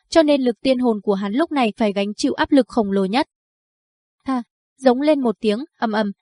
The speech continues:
thân thể lực tiên hồn nổ tung, bản thể của Nhậm Vũ chợt thấy tối sầm, suýt chút ngất xỉu. Đại trận cửu cửu âm dương chấn thần kỳ cũng chấn động,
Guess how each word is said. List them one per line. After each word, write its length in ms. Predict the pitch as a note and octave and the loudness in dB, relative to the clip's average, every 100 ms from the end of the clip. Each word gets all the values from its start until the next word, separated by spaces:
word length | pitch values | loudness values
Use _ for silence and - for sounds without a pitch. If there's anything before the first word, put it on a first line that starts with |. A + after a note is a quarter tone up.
| - | -6
thân 180 | D4 C4 | -4 0
thể 160 | A#3+ | 0
lực 220 | G3 G3 | 0 -4
tiên 180 | - C4 | 0 0
hồn 220 | A#3+ A3 | 0 -2
nổ 120 | G3+ G3 | -2 0
tung, 240 | C4+ C4+ - - | 0 0 -6 -2
bản 160 | B3 | -2
thể 200 | A#3 A3+ | 0 -2
của 160 | G3 G3+ | 0 -4
Nhậm 220 | G3 G3 | -2 -4
Vũ 160 | F#3+ B3 | -4 -4
chợt 220 | - B3+ | 0 0
thấy 200 | A3 G3+ G3 | 0 -4 2
tối 140 | A3 | 0
sầm, 240 | - B3+ G#3 _ | 2 -2 -2 _
suýt 180 | - F4 - | -2 -2 2
chút 200 | F#4 E4+ | -2 0
ngất 160 | F4+ | -4
xỉu. 280 | - C4+ F#3+ _ _ _ _ _ _ _ - | 0 0 0 _ _ _ _ _ _ _ -2
Đại 160 | C4+ | -2
trận 240 | - C#4+ A3+ | 0 -2 0
cửu 180 | B3 | -2
cửu 160 | F#3+ G#3+ | 0 0
âm 180 | - A3+ | 0 0
dương 220 | B3 A#3+ | 0 -2
chấn 260 | - G3+ A3 | -2 -6 -4
thần 200 | C#4+ G#3+ | -6 -4
kỳ 200 | A#3 G#3 | -4 0
cũng 220 | A#3 C#4 | -2 -2
chấn 240 | B3+ A3 | -4 -2
động, 180 | C4+ A3+ | -2 -2